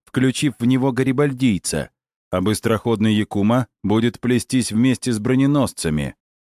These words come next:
Фелькерзам с интересом рассматривал приближение объединённого флота, уже порядком съёжившегося в своих размерах.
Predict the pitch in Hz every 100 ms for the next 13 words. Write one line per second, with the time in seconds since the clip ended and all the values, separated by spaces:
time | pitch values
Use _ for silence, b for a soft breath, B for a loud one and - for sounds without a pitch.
0 | _ _ _ _ - 113 95 110 101 98
1 | 120 123 - 113 101 113 135 135 120 110
2 | - 110 107 104 101 95 101 90 95 82
3 | 101 101 98 - 98 92 90 95 90 85
4 | 82 - 85 110 131 123 _ _ - -
5 | 143 160 135 123 120 117 101 98 101 98
6 | 95 - 90 85 90 - 85 87 - 92
7 | 78 85 78 71 -